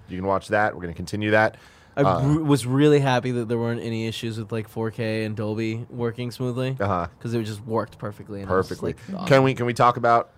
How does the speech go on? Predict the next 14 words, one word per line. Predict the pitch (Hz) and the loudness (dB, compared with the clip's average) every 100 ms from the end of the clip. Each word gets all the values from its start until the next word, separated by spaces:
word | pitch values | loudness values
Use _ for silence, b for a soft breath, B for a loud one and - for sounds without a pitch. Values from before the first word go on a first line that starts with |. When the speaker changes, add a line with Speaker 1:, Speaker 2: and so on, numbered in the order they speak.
| _ | _
Speaker 1:
last | 117 113 | 0 2
night | 120 117 | 2 2
at | 101 | 2
all, | 104 110 107 | 4 4 4
like, | 98 | 0
just | - 104 | -6 -8
in | 101 | -8
the, | 92 90 | -8 -10
the | 78 _ | -16 _
top, | - 107 | -2 -2
top, | - 110 | 0 -2
top, | 123 117 | 0 -4
top | 120 123 | -4 -6
level? | 127 123 127 135 | -6 -8 -10 -12